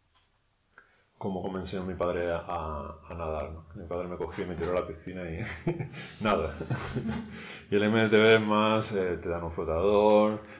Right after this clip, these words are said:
una mano primero, otra mano después. Eh, son didácticas diferentes, ¿no?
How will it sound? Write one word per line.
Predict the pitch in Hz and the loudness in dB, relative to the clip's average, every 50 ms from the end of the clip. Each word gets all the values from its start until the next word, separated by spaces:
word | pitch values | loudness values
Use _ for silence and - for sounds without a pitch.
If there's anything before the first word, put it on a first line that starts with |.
| - - - | -20 -16 -12
una | 95 92 90 | -10 -8 -6
mano | 92 90 85 | -4 -2 0
primero, | 82 - - 101 110 110 110 110 104 104 101 107 | 0 0 0 2 2 4 4 6 6 6 6 4
otra | 104 101 95 92 | 2 0 -2 -4
mano | 90 87 85 90 92 90 90 | -4 -4 -4 -4 -4 -6 -6
después. | - - - 110 110 110 107 107 107 110 110 - - - _ - - - - - - - - - - - - - | -8 -8 -6 -2 0 0 2 2 0 -2 -4 -8 -16 -20 _ -20 -18 -18 -18 -18 -18 -16 -16 -16 -16 -14 -12 -10
Eh, | - | -10
son | 107 - - 120 107 110 107 104 104 - - - - - - - - - - - - - - | -6 -4 -2 0 0 0 -2 -4 -6 -8 -12 -16 -20 -20 -20 -20 -20 -20 -20 -20 -20 -16 -8
didácticas | 113 113 113 117 117 117 - 113 110 98 87 | -2 4 4 4 4 4 2 0 0 -2 -2
diferentes, | 87 85 - - 80 78 80 80 80 - 113 | -4 -6 -6 -8 -8 -8 -8 -8 -8 -8 -8
¿no? | 113 - - | -8 -8 -8